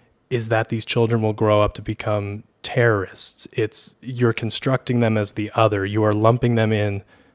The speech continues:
to one sum. You are painting with one brush here. And it's, it's wrong. And it's just, it was amazing to me how not a single second thought was taken and how that, that, that take was given so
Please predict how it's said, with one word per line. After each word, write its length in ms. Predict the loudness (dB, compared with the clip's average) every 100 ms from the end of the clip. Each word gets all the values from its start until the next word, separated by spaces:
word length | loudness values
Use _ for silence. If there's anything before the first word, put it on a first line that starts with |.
| _
to 200 | -4 -2
one 380 | -2 2 4 4
sum. 340 | 0 -2 -4 -2
You 140 | -2
are 80 | 0
painting 440 | -2 -2 -2 -2
with 140 | -2 -2
one 240 | -2 0
brush 380 | 0 0 0 -4
here. 200 | -4 -4
And 300 | -2 -4 -4 _ _ _ _ _ -4
it's, 400 | -2 0 -4 -6 -10 -6
it's 260 | -4 -6
wrong. 500 | -8 2 6 8 6
And 220 | 2 0
it's 240 | 0 -2 -6
just, 300 | -2 -2 -2
it 140 | -4 -2
was 160 | -2
amazing 580 | -2 -2 0 2 2 0
to 100 | -2
me 260 | -6 -6 -8
how 440 | -4 -2 -2 -4 -4
not 300 | 0 0 0
a 40 |
single 380 | -4 -2 -2 -2
second 380 | -2 -4 -4 -2
thought 240 | -2 -2
was 120 | -4
taken 460 | -4 -4 -4 -6 -8 _ _ _ -8
and 140 | -6
how 240 | 2 4 4
that, 220 | 2 0
that, 300 | 2 2 -2 -20 _ _ _ _
that 240 | -4 -4 -6
take 320 | 0 0 0
was 160 | -6
given 560 | -2 0 2 2 0 -4 -8
so 640 | -4 0 4 4 2 -2